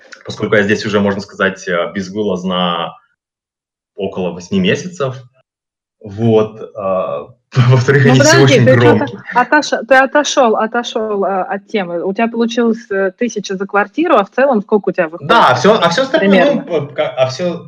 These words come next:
Speaker 1: я думаю, где-то в, э, пол-, полторы тысячи можно уложиться. Вот.
Speaker 2: Ага, ну, значит, Канада у нас две пятьсот, Мексика получилась в полторы, примерно, плюс-минус.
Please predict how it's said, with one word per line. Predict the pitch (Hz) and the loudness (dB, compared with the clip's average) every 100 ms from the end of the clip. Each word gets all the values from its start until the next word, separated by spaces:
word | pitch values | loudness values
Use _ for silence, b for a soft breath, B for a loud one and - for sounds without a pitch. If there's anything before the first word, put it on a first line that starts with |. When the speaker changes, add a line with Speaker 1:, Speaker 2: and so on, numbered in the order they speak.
| 117 | -10
Speaker 1:
я | 117 214 | 0 0
думаю, | 220 175 | 2 -2
где-то | 139 143 123 | -2 -4 -4
в, | - 107 | -2 0
э, | 104 101 98 92 - _ _ _ _ _ _ | 2 2 0 -2 -8 _ _ _ _ _ _
пол-, | 110 107 - | -2 0 -2
полторы | 110 107 113 | -6 -4 -6
тысячи | - - - | -6 -12 -10
можно | 95 90 90 85 | -8 -8 -8 -10
уложиться. | 82 87 87 85 82 - _ _ _ _ _ _ | -12 -14 -16 -18 -20 -20 _ _ _ _ _ _
Вот. | - 87 | -16 -2
Speaker 2:
Ага, | 262 233 175 | 2 2 2
ну, | 214 381 | 4 4
значит, | 359 254 247 233 | 4 2 0 0
Канада | 247 247 208 196 | 2 2 2 0
у | |
нас | 190 190 | -2 0
две | 214 | 0
пятьсот, | 208 226 349 381 - _ - _ - | 0 -2 0 -2 -6 _ -20 _ -12
Мексика | 208 233 226 196 160 | -8 -8 -8 -12 -10
получилась | 165 165 202 175 | -10 -6 -6 -6
в | - | -6
полторы, | 185 185 151 135 - _ - | -8 -4 -4 -4 -10 _ -4
примерно, | 180 175 143 147 151 | -2 -2 -6 -8 -8
плюс-минус. | 185 175 175 151 139 | -6 -4 -4 -6 -8